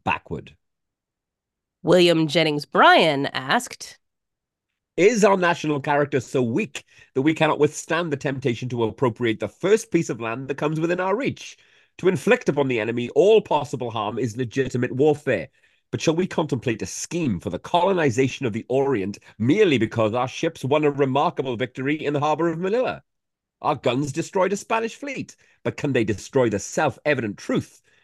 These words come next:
Speaker 1: that governments derive their just powers not from superior force, but from the consent of the governed?"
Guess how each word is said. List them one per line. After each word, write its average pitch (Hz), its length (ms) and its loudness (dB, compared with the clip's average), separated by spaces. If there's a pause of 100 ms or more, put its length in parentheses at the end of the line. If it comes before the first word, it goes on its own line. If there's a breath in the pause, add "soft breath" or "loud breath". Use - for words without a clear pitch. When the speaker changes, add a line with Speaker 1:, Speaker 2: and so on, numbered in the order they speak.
(120)
Speaker 1:
that - 200 -10
governments 160 400 0
derive 110 400 0
their 92 140 -2 (100)
just - 480 0
powers 98 400 -4
not 104 400 0
from 131 180 0
superior 98 520 -4
force, 98 360 -8
but - 200 -6
from 110 220 -4
the 104 80 -4
consent 131 760 -6 (260 soft breath)
of 90 140 -6
the 98 80 -2
governed?" 80 680 -6